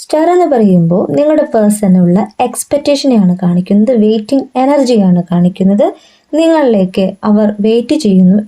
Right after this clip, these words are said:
എന്നാണ് പറയുന്നത്. വിഷസ് ഗ്രാൻഡഡ് എന്നാണ് യൂണിവേഴ്സ് പറയുന്നത്. നിങ്ങളുടെ മാനിഫെസ്റ്റ് ചെയ്തുള്ള പ്രാർത്ഥന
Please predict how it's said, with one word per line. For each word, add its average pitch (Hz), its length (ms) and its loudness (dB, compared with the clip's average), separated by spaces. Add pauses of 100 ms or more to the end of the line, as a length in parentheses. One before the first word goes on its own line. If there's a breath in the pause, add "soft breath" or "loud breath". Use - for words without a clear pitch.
എന്നാണ് 190 320 2 (120)
പറയുന്നത്. 214 440 0 (280)
വിഷസ് 311 380 -2 (360)
ഗ്രാൻഡഡ് 277 420 0 (160)
എന്നാണ് 208 320 2
യൂണിവേഴ്സ് 208 480 2
പറയുന്നത്. 196 400 0 (220)
നിങ്ങളുടെ 269 400 2 (180)
മാനിഫെസ്റ്റ് 220 580 0
ചെയ്തുള്ള 185 460 2
പ്രാർത്ഥന 190 440 -2